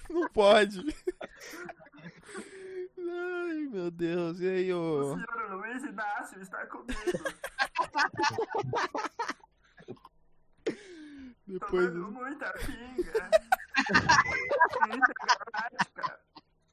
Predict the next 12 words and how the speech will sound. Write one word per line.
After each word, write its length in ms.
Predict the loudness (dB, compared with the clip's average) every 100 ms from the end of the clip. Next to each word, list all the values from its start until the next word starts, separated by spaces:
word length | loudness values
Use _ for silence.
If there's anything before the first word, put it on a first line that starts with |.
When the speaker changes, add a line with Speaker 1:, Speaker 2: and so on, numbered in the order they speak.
| -18 -16 -14 -12
Speaker 2:
E 60 |
roubando 600 | -10 -8 -6 -4 -4 -6
altas 440 | -4 -4 -4 -6 -8
naves 480 | -6 -4 -4 -2 6
do 80 |
Speaker 1:
Para! 260 | 8 10 8
Speaker 2:
espaço 380 | 6 0 -6 -8
sideral. 460 |
Da 4000 | -8 -6 4 4 8 6 12 12 12 12 10 12 6 6 0 0 -4 -12 _ -18 -18 _ _ _ _ _ _ -20 -14 0 2 2 4 4 6 4 4 2 0 _ -4 -4 0 0 0 -16 -14 -6 -4 -4 -8 -20 -10 -10 -10 -6 -6 -6 -18 -14 -12 -12 -10 -8 -10 -6 -4
Speaker 1:
Ai, 520 | 2 6 6 6 4
meu 200 | 0 -2
Deus. 420 | 2 4 4 2